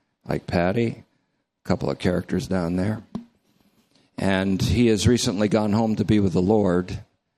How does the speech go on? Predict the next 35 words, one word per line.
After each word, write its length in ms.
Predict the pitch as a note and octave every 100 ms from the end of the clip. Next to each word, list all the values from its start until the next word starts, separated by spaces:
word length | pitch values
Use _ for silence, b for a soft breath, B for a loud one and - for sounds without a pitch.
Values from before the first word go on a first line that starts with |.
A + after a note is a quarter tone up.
| _ _ _ -
So 140 | G2
our 120 | F2+
sympathy 500 | F2 A#2+ G#2+ F#2+ G2+
is 120 | F#2 F2
certainly 400 | A2 G#2 F#2+ F2+
extended 600 | - - A2+ A2+ G2+ E2
to 160 | G2
his 220 | F2 E2+ -
family, 580 | G2+ G2 G2 F#2+ G2 -
his 220 | E2+ E2+
wife, 500 | F#2+ F#2+ F#2+ F#2 - - _ _ _ _ _
and 200 | F2 D#2+
three 200 | - F#2+
children, 680 | F2 - G#2+ G#2+ A#2+ A#2 G#2 _ _ _ _
and 180 | F2 E2
to 120 | F#2
all 180 | F#2 F#2+
those 320 | F#2+ F#2 F2+
who 80 | F#2+
remember 480 | F#2 F2 G2 A2 F#2
him 380 | F2+ E2+ D#2+ - _ _ _ _
fondly 560 | - - F2+ E2 E2+ E2+
in 80 | E2+
our 160 | E2+
church. 400 | E2+ F#2 D#2 -
I 80 | F#2
think 320 | E2+ G2 -
a 60 | F2+
few 300 | - G#2 G2
of 100 | F2
our 280 | F2+ F2 E2+ - _ _ _ _ _
veterans 640 | F2 G2 F#2+ F2 F2 - -
certainly 480 | - G2 E2+ F2+ F2+
do 200 | F2+ G2+
remember 640 | F#2 F2 E2+ E2+ E2+ E2+